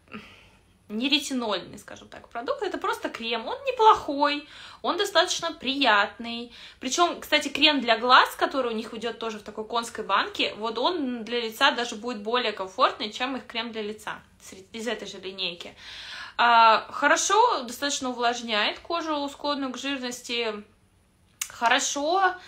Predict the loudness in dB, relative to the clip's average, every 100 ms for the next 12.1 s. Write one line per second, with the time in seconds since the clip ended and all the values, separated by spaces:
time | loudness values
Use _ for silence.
0 | -20 -14 -2 4 6 6 6 4 -2 -8
1 | -12 -6 -2 -2 -4 -6 -4 -6 -6 -4
2 | -4 -2 -2 -2 -6 -12 -6 -4 -4 -6
3 | -8 -2 -2 -2 -6 -2 0 0 -2 -8
4 | -8 -10 _ _ _ _ _ _ -12 -6
5 | -4 -4 -4 -6 -10 -6 -4 -4 -12 -10
6 | -8 -8 -8 -8 -6 -6 -6 -8 -6 -4
7 | -4 -4 -6 -8 -6 -6 -8 -10 -10 -8
8 | -8 -6 -8 -8 -10 -10 -10 -16 -16 -14
9 | -14 -14 -16 -18 _ _ _ _ -12 -10
10 | -6 -4 -4 -6 -12 -12 -18 _ -16 -8
11 | -6 -6 -6 -8 -10 _ -10 -2 -2 -2